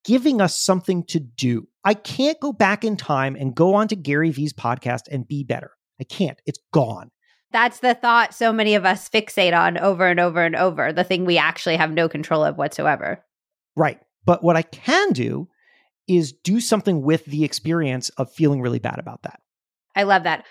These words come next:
Speaker 2: Okay. Third, can you just give us one really actionable tip, something we can start doing today to shift into vertical thinking a little bit more?
Speaker 1: You can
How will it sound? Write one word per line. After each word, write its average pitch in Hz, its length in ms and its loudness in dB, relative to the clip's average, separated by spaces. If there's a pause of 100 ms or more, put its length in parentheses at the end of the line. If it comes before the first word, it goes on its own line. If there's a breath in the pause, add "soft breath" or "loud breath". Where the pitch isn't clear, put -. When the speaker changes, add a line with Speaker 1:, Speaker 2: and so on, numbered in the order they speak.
Speaker 2:
Okay. 190 380 2 (240)
Third, 247 380 2
can 254 120 -4
you 269 140 4
just 381 240 0
give 370 140 2
us 381 160 0
one 247 480 0
really 220 400 4 (160)
actionable 196 600 0
tip, 202 260 0
something 208 300 0
we 202 100 2
can 202 140 -2
start 190 240 2
doing 202 200 2
today 185 640 0
to - 240 -4
shift - 460 -2
into 180 500 0
vertical 165 400 0
thinking 165 420 -2
a 190 40 0
little 190 200 -2
bit 196 140 0
more? 220 300 -2 (1000)
Speaker 1:
You 175 580 0
can 143 580 0